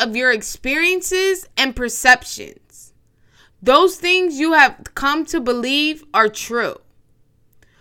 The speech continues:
Those things buried in the back of your mind. But are they really buried?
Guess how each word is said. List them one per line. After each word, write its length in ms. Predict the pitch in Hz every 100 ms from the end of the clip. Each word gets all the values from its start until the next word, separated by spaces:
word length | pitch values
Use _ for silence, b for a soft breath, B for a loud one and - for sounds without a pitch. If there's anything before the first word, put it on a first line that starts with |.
| _ _ _
Those 320 | 254 359 349
things 400 | - 349 330 220
buried 600 | 160 233 277 277 190 175
in 140 | 143 226
the 60 |
back 400 | 180 240 240 285
of 160 | 262 226
your 120 | 220
mind. 640 | 202 190 180 104 - 214 _ _ _ _ _ _ _ _ _ _ _ -
But 120 | 247
are 200 | 269 262
they 160 | 262
really 320 | 247 285 294 214
buried? 720 | 151 180 202 269 311 339